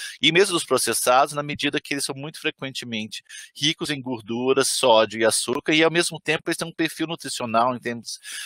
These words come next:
de quantidade de micronutrientes muito baixa, e isso a própria pof mostrou muito claramente,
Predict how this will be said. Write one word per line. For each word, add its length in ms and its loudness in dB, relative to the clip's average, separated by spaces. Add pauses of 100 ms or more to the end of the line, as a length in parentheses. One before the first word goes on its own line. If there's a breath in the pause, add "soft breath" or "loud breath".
(180 loud breath)
de 420 2
quantidade 500 -2
de 60 -8
micronutrientes 800 -4
muito 260 -6
baixa, 400 6
e 60 2
isso 160 0
a 60 -2
própria 340 2
pof 440 4
mostrou 440 -8
muito 180 -10
claramente, 640 -2